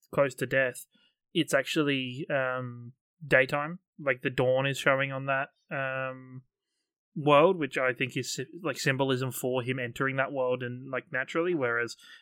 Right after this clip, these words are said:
every other time he's been there, and as well as when Killmonger's in there, um, it is nighttime and there is, like, the pitch black sky and everything there.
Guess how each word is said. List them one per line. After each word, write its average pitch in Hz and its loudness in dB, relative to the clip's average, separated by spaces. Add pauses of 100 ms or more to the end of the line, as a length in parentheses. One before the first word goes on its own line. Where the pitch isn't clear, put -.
(120)
every 127 2
other 123 -2
time 127 2
he's 127 -8
been 127 0
there, 123 2
and 120 -2
as 113 -6
well 127 6
as 123 -2
when 120 -2
Killmonger's 135 0
in 123 -6
there, 117 -4 (420)
um, 123 2
it 131 -2
is 117 -6
nighttime 131 2
and 143 -12
there 139 -6
is, - -12
like, 135 -6
the - -12
pitch - -6
black 139 -8
sky - -8
and - -12
everything - -14 (100)
there. - -6